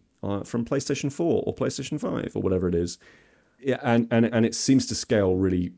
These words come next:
really well as well. So, uh, on PlayStation four, you'll probably play it on,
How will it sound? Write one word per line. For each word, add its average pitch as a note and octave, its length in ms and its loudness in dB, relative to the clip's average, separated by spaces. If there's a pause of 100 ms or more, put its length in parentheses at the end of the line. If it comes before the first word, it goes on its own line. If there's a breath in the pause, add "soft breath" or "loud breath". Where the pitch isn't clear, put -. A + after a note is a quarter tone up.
really F#2 240 0
well F2 180 0
as E2+ 120 -6
well. E2+ 280 -4
So, F2 380 -6 (540 soft breath)
uh, F2+ 240 -2
on F#2+ 100 -4
PlayStation G#2 440 -2
four, F#2+ 160 2
you'll F#2 100 2
probably B2 240 2
play G2 200 -2
it G2 60 -4
on, F2+ 260 -4